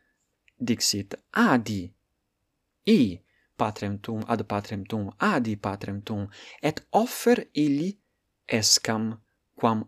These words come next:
appetit, et offer escam," id est, "cibum pulmentum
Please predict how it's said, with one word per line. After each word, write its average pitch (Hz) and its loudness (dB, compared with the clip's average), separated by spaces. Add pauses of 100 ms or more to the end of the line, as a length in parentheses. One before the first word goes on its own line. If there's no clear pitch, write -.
(120)
appetit, 98 -10
et 185 -4
offer 117 -2 (240)
escam," 107 -2
id 107 -2
est, 101 -4 (100)
"cibum 107 -2 (140)
pulmentum 98 -4